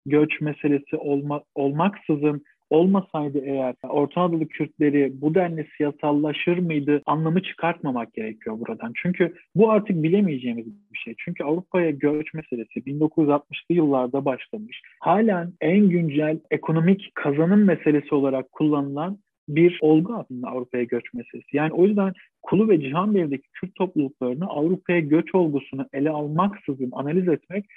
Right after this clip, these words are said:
artık mümkün değil. Siyasallaşmanın önemli bir boyutunun Avrupa'ya göç üzerinden gerçekleştiğini düşünüyorum. Neden? Çünkü Orta Anadolu Kürtleri yaşadıkları bölge bağlamında Kürt siyasetiyle temas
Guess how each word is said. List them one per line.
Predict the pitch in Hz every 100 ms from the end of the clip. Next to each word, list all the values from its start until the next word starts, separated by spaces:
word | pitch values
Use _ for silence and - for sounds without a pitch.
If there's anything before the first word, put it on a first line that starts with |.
| -
artık | 170 190 208 180
mümkün | 160 151 151 131
değil. | 104 - _ _ _ _ -
Siyasallaşmanın | 185 196 247 _ 240 247 240 220 - 156 143
önemli | 160 175 196 208 208
bir | 175
boyutunun | 143 127 123 156 214 208
Avrupa'ya | 151 175 202 - 180 185
göç | 147 175 202 - -
üzerinden | 151 139 135 131 127 117 _ _ -
gerçekleştiğini | 127 123 123 - 120 - - 120 117
düşünüyorum. | 117 - 113 117 180 -
Neden? | 143 185 202 220 233 -
Çünkü | - 214 240 208 185 185
Orta | 156 156 214
Anadolu | 240 214 -
Kürtleri | 170 147 143 135 220
yaşadıkları | 240 - 175 185 208 208 147
bölge | 156 170 214 185
bağlamında | 175 147 135 - _ 165 208
Kürt | - 180 180 -
siyasetiyle | 208 196 156 - 147 139 170 - 156 139 - 143 - -
temas | 147 165 202